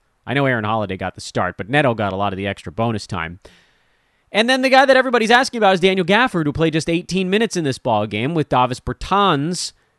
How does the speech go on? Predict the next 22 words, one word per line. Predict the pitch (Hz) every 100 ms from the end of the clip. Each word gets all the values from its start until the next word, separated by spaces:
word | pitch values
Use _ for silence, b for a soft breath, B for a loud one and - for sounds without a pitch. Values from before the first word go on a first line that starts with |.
| _ -
collecting | 165 151 139 143 135
twenty-three | - 185 185 160 - 147 220 277 185
big | 120 151 120
man | 120 104 104
minutes | 98 113 143
and | 135
Montrezl | 147 175 160 139
Harrell | 139 262 254
collecting | - 170 165 165
thirty-four | 147 - 180 180 160 - 214 294 233
big | 131 110
man | 98 90 92
minutes. | 90 120 240
And | 349
that's | 370
always | 330 330 214
gonna | 190 165
be | 165
the | 127
thing | - 214 156
with | 104
Washington. | 98 85 98 90 90 123